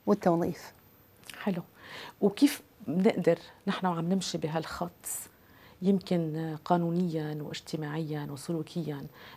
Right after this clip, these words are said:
Speaker 2: نكون عادلين، إذا فيني أستعمل كلمة عدالة، مع أصحاب الإعاقة؟
Speaker 1: هي العدالة موجودة، كقوانين موجودة في البلاد،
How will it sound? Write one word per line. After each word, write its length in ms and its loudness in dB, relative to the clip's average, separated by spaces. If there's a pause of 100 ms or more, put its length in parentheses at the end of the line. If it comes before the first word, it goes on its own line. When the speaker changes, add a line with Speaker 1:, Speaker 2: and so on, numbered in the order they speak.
Speaker 2:
نكون 300 2
عادلين، 680 4 (200)
إذا 140 -10
فيني 260 -4
أستعمل 400 -6
كلمة 320 -4
عدالة، 500 0 (420)
مع 220 -2
أصحاب 340 -8
الإعاقة؟ 880 -8 (3000)
Speaker 1:
هي 220 6
العدالة 580 8
موجودة، 580 4 (280)
كقوانين 720 4
موجودة 460 2
في 100 -8
البلاد، 400 -4